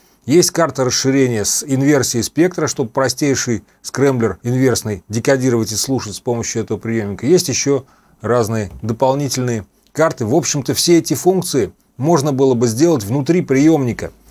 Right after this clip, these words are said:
а не с помощью внешних карт подключаемых. Тем более карты можно установить только одну, к сожалению, в один момент времени. Ну вот приёмник тех времён, тогда делали ещё так, и эти функции не были встроенными.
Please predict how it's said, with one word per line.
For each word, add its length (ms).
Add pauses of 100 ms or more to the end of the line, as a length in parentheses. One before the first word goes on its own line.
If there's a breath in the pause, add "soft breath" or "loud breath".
а 160
не 340 (260 soft breath)
с 140
помощью 500
внешних 460
карт 260
подключаемых. 680
Тем 180
более 240
карты 320
можно 260
установить 440
только 320
одну, 260
к 60
сожалению, 480
в 40
один 220
момент 340
времени. 440 (240 soft breath)
Ну 160
вот 200
приёмник 440
тех 260
времён, 340
тогда 320
делали 460 (180 soft breath)
ещё 220
так, 280
и 40
эти 180
функции 440
не 140
были 280 (220 soft breath)
встроенными. 640